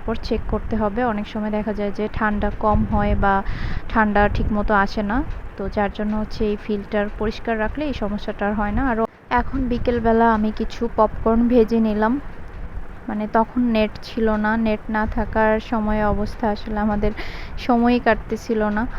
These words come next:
তো কি আর করব, নিজেরা নিজেরাই সময় কাটাচ্ছিলাম।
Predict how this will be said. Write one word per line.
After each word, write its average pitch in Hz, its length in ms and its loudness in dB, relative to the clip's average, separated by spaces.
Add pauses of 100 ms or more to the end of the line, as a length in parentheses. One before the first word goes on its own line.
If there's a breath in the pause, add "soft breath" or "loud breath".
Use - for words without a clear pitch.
(840 loud breath)
তো 202 360 0 (400)
কি 233 180 0
আর 220 80 4 (120)
করব, 214 400 0 (160)
নিজেরা 214 320 2
নিজেরাই 214 360 2
সময় 214 300 0
কাটাচ্ছিলাম। 208 640 0